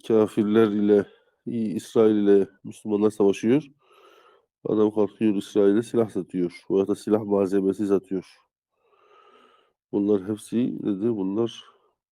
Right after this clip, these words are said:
Allah muhafaza küfre götürür. Bir diğeri nedir? وَنَاكِحُ الْمَرْأَةِ الزَّوْجَةِ. Yani hanımına ne yapıyor?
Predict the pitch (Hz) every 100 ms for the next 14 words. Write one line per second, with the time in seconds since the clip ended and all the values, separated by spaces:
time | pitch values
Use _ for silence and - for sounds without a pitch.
0 | _ _ _ _ _ _ _ _ _ 110
1 | 101 104 92 95 95 95 98 123 120 -
2 | - 123 123 110 - 98 90 87 - -
3 | 135 160 139 143 143 151 143 135 170 175
4 | - _ _ 110 117 127 143 135 131 123
5 | 117 113 143 127 120 120 117 101 92 _
6 | - 104 101 101 120 110 104 - 98 92
7 | _ _ _ _ _ _ _ _ _ _
8 | _ - 95 95 98 95 92 92 107 98
9 | 104 104 107 110 104 - _ _ _ _
10 | _ _ _ _ _ _ _ - _ _
11 | _ 113 113 104 - 107 120